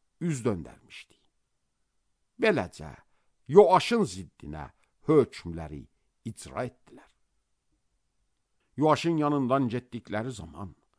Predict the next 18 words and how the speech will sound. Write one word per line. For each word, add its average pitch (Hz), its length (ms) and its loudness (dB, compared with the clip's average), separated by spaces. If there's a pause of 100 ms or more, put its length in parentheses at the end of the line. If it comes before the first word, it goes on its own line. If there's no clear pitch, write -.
(400)
onu 156 380 4
çox 190 400 -2
yaralı 135 500 0
bir 113 180 -6
vəziyyətdə 92 840 -10
qoydular. - 480 -20 (880)
Onun 240 280 6
əyanları 196 600 8 (220)
kahin 208 520 8
Yehoyadağın 190 840 6
oğlunun 170 540 4
qanına 151 360 8
görə 104 360 -4 (220)
onun 233 320 8
ziddinə 156 640 2 (320)
qəsd - 340 2
hazırladılar 95 720 -4 (160)
və 123 180 4